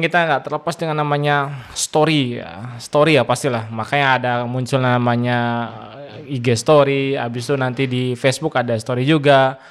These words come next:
Bahkan muncul di TikTok itu ada listnya juga. Ya, pokoknya, eh, size-size di mobile itu yang seperti itu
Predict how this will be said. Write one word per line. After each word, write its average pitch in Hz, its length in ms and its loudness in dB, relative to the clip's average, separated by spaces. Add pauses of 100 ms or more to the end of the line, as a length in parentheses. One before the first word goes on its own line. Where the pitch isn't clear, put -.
(420)
Bahkan 135 560 -4
muncul 135 320 -2
di 131 160 -2
TikTok 139 480 -2
itu 139 160 -2
ada 127 480 2
listnya 131 240 0
juga. 131 320 2
Ya, 170 240 0
pokoknya, 196 480 0 (320)
eh, 143 320 4
size-size 147 400 -2
di 147 160 0
mobile 143 480 4
itu 147 160 -2
yang 143 80 -2
seperti 147 400 -2
itu 170 320 2